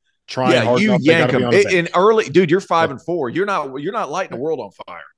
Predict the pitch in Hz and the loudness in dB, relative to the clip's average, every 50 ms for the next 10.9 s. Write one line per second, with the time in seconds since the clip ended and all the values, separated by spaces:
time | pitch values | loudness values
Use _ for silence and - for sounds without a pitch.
0 | _ _ - 135 202 233 220 - 180 160 165 156 139 - - - 185 180 143 139 | _ _ -6 -4 -2 -2 0 2 2 2 2 2 0 -4 -4 -2 0 0 0 2
1 | 175 226 240 - 170 170 151 - 160 139 127 135 135 131 - 139 139 113 101 127 | 0 0 0 0 0 -2 0 -2 -4 -6 -4 -4 -4 -6 -6 -6 -6 -6 -6 -4
2 | 135 151 151 123 110 104 - 110 113 117 131 156 165 143 - - - - - - | -4 -2 -2 -2 -4 -8 -10 -8 -6 -4 -4 -4 -6 -10 -14 -16 -16 -16 -20 -20
3 | _ _ _ _ _ _ _ _ _ - 127 135 117 123 110 110 110 120 - 208 | _ _ _ _ _ _ _ _ _ -2 -2 0 0 -2 -4 -4 -2 0 2 4
4 | 247 254 - 190 190 202 196 185 170 151 123 - 113 120 127 135 151 170 175 165 | 2 2 2 0 0 2 4 4 2 2 0 -2 -4 -4 -2 0 0 0 0 -2
5 | - - 151 123 117 113 - - 147 139 131 - 123 110 104 98 - - 143 131 | -4 -6 -8 -10 -10 -12 -8 -4 -4 -2 -2 -4 -6 -8 -6 -4 -4 -4 -4 -4
6 | 120 95 92 - - 175 - _ _ _ _ _ _ _ _ _ _ - 135 175 | -6 -8 -10 -14 -16 -20 -20 _ _ _ _ _ _ _ _ _ _ 0 4 4
7 | 208 190 156 139 135 139 147 156 170 156 - 165 143 120 113 135 180 202 - - | 4 4 2 0 0 0 0 0 0 0 0 0 0 0 0 0 0 0 2 2
8 | 392 - 147 143 143 143 131 110 110 117 170 220 233 240 220 170 175 196 - - | 2 2 2 2 0 -2 -2 -2 -2 0 0 0 0 -2 -2 -2 -2 -2 -4 -4
9 | 123 131 151 151 135 - 147 135 120 120 107 123 123 117 98 110 104 95 110 117 | -6 -6 -6 -6 -6 -8 -8 -8 -8 -6 -6 -6 -6 -6 -8 -8 -10 -10 -10 -10
10 | 113 101 - 110 101 110 101 98 95 90 - - 127 110 98 85 - | -10 -12 -10 -8 -6 -4 -4 -4 -6 -8 -8 -10 -8 -8 -8 -10 -14